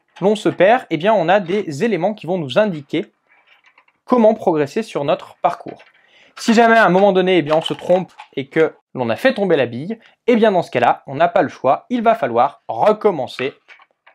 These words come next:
à zéro. Celui-ci, c'est donc le modèle débutant qui se joue à partir de huit ans, qui va avoir, euh, soixante-quinze obstacles. Je vais vous montrer ce que ça peut donner sur un modèle un peu plus,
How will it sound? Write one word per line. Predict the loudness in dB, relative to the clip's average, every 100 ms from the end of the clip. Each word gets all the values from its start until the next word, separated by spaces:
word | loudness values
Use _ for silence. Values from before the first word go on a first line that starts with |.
| _ _ _
à | -2 0
zéro. | 0 -2 -10 _ _ _ _ _
Celui-ci, | 0 2 2 -2 -4
c'est | -2
donc | 0 -2
le | -2 -2
modèle | -2 0 0 -2 _ -4
débutant | 0 0 0 0 0
qui | -2 -8
se | -8
joue | -2
à | 0
partir | 0 -4 -8
de |
huit | -10 -4 -2
ans, | 0
qui | -2 -4
va | -2 0
avoir, | -2 -2 -2 -2 _ _ _
euh, | -14 -12
soixante-quinze | -6 -6 -4 -6 -6 -6
obstacles. | -4 0 0 -2 _ -4
Je |
vais | 0
vous | 0
montrer | 0 -2 -4
ce | -4
que |
ça | -6 -8
peut | -6
donner | -6 -6
sur | -6 -6
un | -6
modèle | -2 0 0 0
un | 0 0
peu | -2 -8
plus, | -8 -6 -6 -6